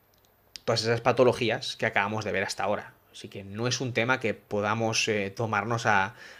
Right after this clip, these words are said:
a la ligera. Así como también se ha visto que un estilo de vida sedentario, que por cierto el sedentarismo no deja de, de aumentar,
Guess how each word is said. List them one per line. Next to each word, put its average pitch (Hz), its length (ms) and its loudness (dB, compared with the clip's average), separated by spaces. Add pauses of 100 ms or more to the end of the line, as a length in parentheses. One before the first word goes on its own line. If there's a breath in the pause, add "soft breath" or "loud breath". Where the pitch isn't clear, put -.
a 113 100 -4
la 101 80 -2
ligera. 101 400 2 (920 loud breath)
Así 147 260 2
como 151 220 4
también 123 240 2
se 123 100 6
ha 104 40 8
visto 143 520 4
que 107 180 2
un 156 220 0
estilo 131 380 0
de 110 100 2
vida 135 180 4
sedentario, 123 560 2
que 120 120 -2
por 98 240 -4
cierto 131 260 4
el 104 80 0
sedentarismo 104 580 -2
no 117 300 2
deja 113 320 4
de, 95 360 -6
de 104 100 -2
aumentar, 110 500 0